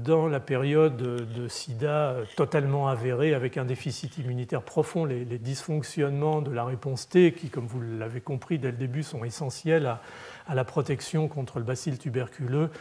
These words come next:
euh, peuvent suffire à, à, à expliquer cette, cette plus grande sensibilité. Donc il y a, comme je vous le disais, un, un vrai, euh, finalement, contexte, euh, nosocomi-, euh, pas nosocomial,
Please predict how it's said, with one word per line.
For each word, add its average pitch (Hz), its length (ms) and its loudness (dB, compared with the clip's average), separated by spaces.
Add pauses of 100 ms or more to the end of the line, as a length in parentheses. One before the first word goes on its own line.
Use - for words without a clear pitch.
(320)
euh, 131 140 -2 (220)
peuvent 143 260 0 (240)
suffire 160 520 2
à, 131 140 2
à, 139 300 -2
à 139 80 0
expliquer 147 520 2
cette, 127 440 -6
cette - 200 -6
plus 160 160 -2
grande 135 280 2 (320)
sensibilité. 139 720 0
Donc 135 280 0
il 160 60 4
y - 20 10
a, 170 80 10
comme 151 220 0
je 123 140 -2
vous 131 120 0
le 135 60 -2
disais, 135 280 2
un, 135 120 2 (280)
un 147 140 2
vrai, 147 540 6 (360)
euh, - 640 -2
finalement, 143 680 2
contexte, - 840 4
euh, 131 320 2
nosocomi-, 147 760 2
euh, 143 140 0
pas 120 160 -4
nosocomial, 127 720 2